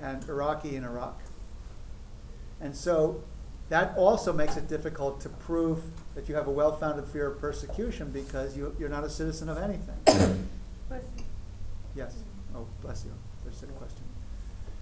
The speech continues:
Speaker 1: Um, now, one of the biggest problems is how do you advocate for human rights for refugees if nobody will, will,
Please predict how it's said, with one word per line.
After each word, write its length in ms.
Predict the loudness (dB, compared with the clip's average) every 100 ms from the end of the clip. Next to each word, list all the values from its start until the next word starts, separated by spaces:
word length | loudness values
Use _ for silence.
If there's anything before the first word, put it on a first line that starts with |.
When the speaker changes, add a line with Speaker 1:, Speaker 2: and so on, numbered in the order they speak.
| -6
Speaker 1:
Um, 400 | 0 2 2 0 -6 -6 -8 -8 -10 -8 -8 -10 -8 0
now, 80 |
one 120 | 4 6
of 60 |
the 60 | 8
biggest 380 | 8 8 6 6
problems 380 | 6 6 2
is 60 | 2
how 200 | 4 6
do 80 | 6
you 340 | 6 6 2 -6 -8 -8 -8 -8 -8 2
advocate 580 | 6 8 6 4 2 2
for 100 | 0
human 340 | -2 0 2
rights 260 | 4 2 2
for 180 | 0 2
refugees 720 | 4 4 2 0 -2 -4 -4
if 120 | -4
nobody 340 | -2 0 2 2
will, 260 | 2 0 -4
will, 200 | -4 -4